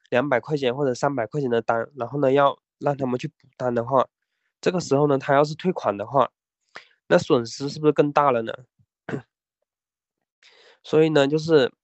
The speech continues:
人生在世，然后呢，有舍得，呃，有舍有得，然后小失小得，大失大得，不失不得。失去和得到呢，不过是在，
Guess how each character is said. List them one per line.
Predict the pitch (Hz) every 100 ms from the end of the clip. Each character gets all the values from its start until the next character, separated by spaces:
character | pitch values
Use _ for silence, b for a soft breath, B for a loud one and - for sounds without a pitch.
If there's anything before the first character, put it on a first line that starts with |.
| _ - _
人 | 127 127
生 | 143 156 151
在 | 165 156
世， | 151 160 139 -
然 | 123
后 | 147
呢， | 143 131
有 | 123 120 147
舍 | - 131 113
得， | 120 113 - - _ _ _ _ _ _ -
呃， | 127 120 -
有 | 127
舍 | 147 147
有 | 127 107
得， | - 104 - - -
然 | 120
后 | 147 143
小 | - 123 104
失 | - - 127 127
小 | 135 117 104
得， | - 104 76 - _ _ -
大 | 151 139
失 | - 127
大 | 120 143 131
得， | 113 - - _ _ _
不 | 156
失 | 151 - 131
不 | 156 139
得。 | - - - _ _ _ _ _ _ _ _ _ _ _ _ _ _ B B B -
失 | - 165
去 | - 190
和 | 135 120
得 | 117
到 | 110 160
呢， | 151 123
不 | 117
过 | 110 156
是 | 151 147
在， | 156 135